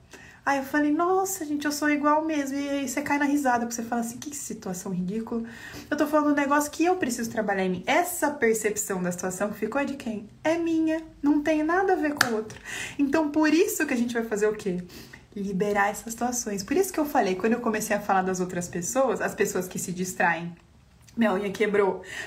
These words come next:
preciso ir no banheiro." E começa a não prestar atenção no que o outro tá falando, porque sabe que aquilo vai modificar alguma coisa. Hum, que que tá te incomodando aí, você? Começa a pensar,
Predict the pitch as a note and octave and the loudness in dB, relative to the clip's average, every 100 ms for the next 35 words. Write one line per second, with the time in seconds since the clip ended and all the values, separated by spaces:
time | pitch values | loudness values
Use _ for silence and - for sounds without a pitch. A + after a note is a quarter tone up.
0 | - G3 F#3+ A#3 A#3 A#3 A#3+ A#3 A3 G3+ | -2 0 2 4 4 4 4 4 2 0
1 | E3+ - - C#4 C#4+ B3 C4 C#4+ C#4 C4 | -2 -4 0 0 2 4 4 2 0 2
2 | B3 B3+ B3 B3+ A#3 A#3+ A#3 A#3 A3+ A#3 | 2 2 2 -2 0 2 2 2 0 2
3 | A3+ A#3 A3 G#3+ A3 A3+ A3+ A#3+ A#3 A3+ | 2 4 2 2 -4 -8 0 2 2 0
4 | A3 A#3 A3 A3 G#3+ G#3+ G#3+ G#3+ G#3 G#3 | 0 2 2 2 0 -4 -6 0 0 2
5 | G#3 G#3 G#3+ F#3 F3 F3 - G3 G#3 A3+ | -2 -2 0 0 0 -6 -8 -6 2 4
6 | A#3 A3+ A3 A3 G#3+ G#3+ G#3+ - - - | 6 6 4 -2 -8 -12 -14 -14 -12 -14
7 | - - E4 - F#4 E4 D#4+ D#4+ D4 D4 | -14 -2 0 2 2 0 2 0 4 4
8 | C#4+ A3 G3 F#3+ F3 - - F#3+ G3+ - | 4 4 2 2 0 -4 -6 0 2 2
9 | - - A#3+ D4+ - F4 C#4+ B3+ - - | -4 0 2 4 2 0 0 -2 -4 -6